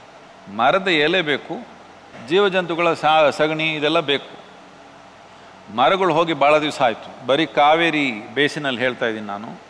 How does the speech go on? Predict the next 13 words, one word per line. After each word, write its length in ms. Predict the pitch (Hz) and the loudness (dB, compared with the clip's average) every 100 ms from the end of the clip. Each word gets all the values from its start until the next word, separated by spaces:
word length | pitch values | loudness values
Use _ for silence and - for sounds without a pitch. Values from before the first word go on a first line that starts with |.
| - - | -18 -4
ಐವತ್ತು 380 | 131 156 165 135 | 0 0 -2 -2
ವರ್ಷದಲ್ಲಿ 680 | 143 143 165 143 143 104 78 - - - - - - - - - | -4 -4 -4 -2 -2 -4 -8 -20 -20 -20 -20 -20 -20 -20 -20 -4
ಏಯ್ಟಿ 320 | 143 180 202 | 0 0 0
ಸೆವೆನ್ 340 | 190 190 180 151 | -2 -2 -2 -4
ಪರ್ಸೆಂಟ್ 600 | 160 151 196 156 - 143 | -8 -4 -6 -6 -14 -4
ಮರಗಳು 320 | 139 151 156 | 0 0 -2
ತೆಗೆದಾಯ್ತು 480 | - 127 123 107 101 | -4 -2 -2 -2 -6
ನಾವು. 340 | 92 - - - - - - - - - - - - - - - - - - - - 127 | -14 -14 -20 -20 -20 -20 -20 -20 -20 -20 -20 -20 -20 -20 -20 -20 -20 -20 -20 -20 -18 -2
ಗಂಗಾ 280 | 147 180 208 | 0 2 2
ಬೇಸಿನ್, 460 | 185 180 156 120 104 - - - - 180 - - - - - - - - - - - 107 | 2 0 -4 -10 -14 -18 -20 -20 -14 -14 -14 -20 -20 -20 -20 -20 -20 -20 -20 -20 -10 -2
ಗಂಗಾ 320 | 151 190 202 | 0 4 2
ಬೇಸಿನ್ 360 | 190 180 196 | 2 0 -2
ಅನ್ನೋದು 360 | 170 160 156 185 | -2 -2 -2 0